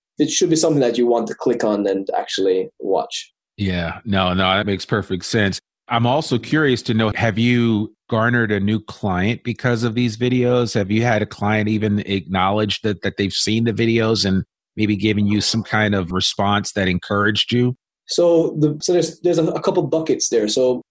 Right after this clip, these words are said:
Speaker 1: I've had new work come because of it.
Speaker 2: Okay.
Speaker 1: But that isn't the
Speaker 2: Okay.
Speaker 1: largest bucket.
Speaker 2: Right.
Speaker 1: I've had a lot of existing clients and colleagues laugh, and every time I call them, they'll be like, "That last video you did was awesome," or,
Speaker 2: <laughs>
Speaker 1: "Thanks for this." So I think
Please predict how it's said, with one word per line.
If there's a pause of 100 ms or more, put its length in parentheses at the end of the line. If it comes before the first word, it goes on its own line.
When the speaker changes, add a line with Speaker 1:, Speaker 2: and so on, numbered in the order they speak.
(200)
Speaker 1:
I've
had
new
work
come
because
of
it. (340)
Speaker 2:
Okay. (220)
Speaker 1:
But
that
isn't
the
Speaker 2:
Okay.
Speaker 1:
largest
bucket. (140)
Speaker 2:
Right. (240)
Speaker 1:
I've
had
a
lot
of (260)
existing
clients
and
colleagues (340)
laugh,
and
every
time
I
call
them,
they'll
be
like, (140)
"That
last
video
you
did
was
awesome,"
or,
Speaker 2:
<laughs>
Speaker 1:
"Thanks
for
this."
So
I
think